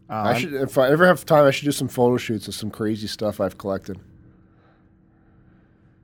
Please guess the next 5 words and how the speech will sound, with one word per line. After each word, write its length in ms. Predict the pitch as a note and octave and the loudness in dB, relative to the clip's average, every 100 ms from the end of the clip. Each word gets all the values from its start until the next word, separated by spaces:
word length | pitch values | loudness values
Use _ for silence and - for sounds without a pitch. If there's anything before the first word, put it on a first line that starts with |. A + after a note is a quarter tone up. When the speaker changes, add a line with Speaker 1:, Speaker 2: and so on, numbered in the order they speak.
| _ | _
Speaker 2:
Crazy 360 | - C3 C#3+ D3 | 0 4 4 4
old 200 | D3+ D#3 | 2 4
man. 360 | E3+ E3+ D3+ - - - - - _ _ _ _ _ _ - | 4 4 2 -4 -18 -20 -20 -20 _ _ _ _ _ _ -12
Speaker 1:
<laughs> 80 | - - - - - _ _ _ _ _ - - - - _ _ | -12 -16 -20 -20 -20 _ _ _ _ _ -20 -20 -20 -20 _ _
Yeah. 380 | B2+ C3+ C3 | 0 4 4